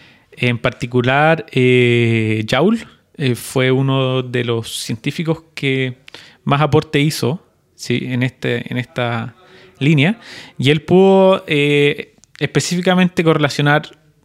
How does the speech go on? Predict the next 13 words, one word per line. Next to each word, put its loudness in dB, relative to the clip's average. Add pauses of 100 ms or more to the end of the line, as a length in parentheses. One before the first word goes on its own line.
(600)
digamos, -2
la, 0
una 0
variación -2
de 2
temperatura 0
de 2
un 2
sistema -4 (460)
con 2
el 0
trabajo 0
mecánico 0